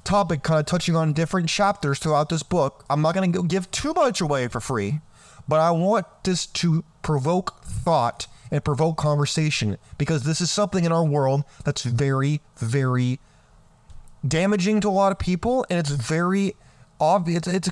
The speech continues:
clearly an issue, and it's something that people are, uh, too afraid to discuss because they don't wanna stand out too much.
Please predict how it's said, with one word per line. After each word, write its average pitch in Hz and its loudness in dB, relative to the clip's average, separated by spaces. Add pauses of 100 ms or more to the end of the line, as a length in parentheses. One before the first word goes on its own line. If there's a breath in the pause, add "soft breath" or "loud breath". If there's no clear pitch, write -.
clearly 185 0
an - -12
issue, 165 -2 (340 soft breath)
and 170 0
it's 165 -2
something 202 0
that 156 0
people 185 -2
are, 151 2
uh, 165 0
too 202 -2
afraid 196 0
to 165 0
discuss 156 0
because 175 -2
they 147 0
don't 165 0
wanna 160 0
stand 165 -2
out 165 0
too 131 -4
much. 107 -2